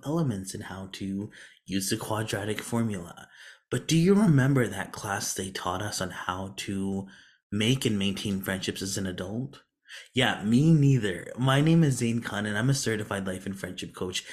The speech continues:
And after being a super introverted kid and struggling to make and maintain friendships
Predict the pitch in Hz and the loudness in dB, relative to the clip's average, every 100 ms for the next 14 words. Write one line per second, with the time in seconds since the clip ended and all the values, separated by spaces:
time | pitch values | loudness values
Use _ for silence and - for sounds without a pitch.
0 | - - - 120 110 - - 151 131 113 | -16 -14 -2 2 2 0 0 0 2 0
1 | 117 113 - - - - 131 135 147 143 | 0 0 -2 -2 0 2 2 2 4 4
2 | - 113 117 - 107 107 104 101 98 98 | 2 -2 -4 -4 -4 -4 -4 -4 -6 -8
3 | - - _ - - 104 104 104 - - | -14 -20 _ -4 0 0 0 0 0 2
4 | 113 127 131 120 101 - - 101 95 95 | 2 2 2 2 0 -6 -6 -4 -4 -4
5 | 101 98 107 98 95 - 95 95 95 95 | -4 -2 -2 0 -2 -4 -6 -4 -4 -4
6 | 92 87 | -6 -8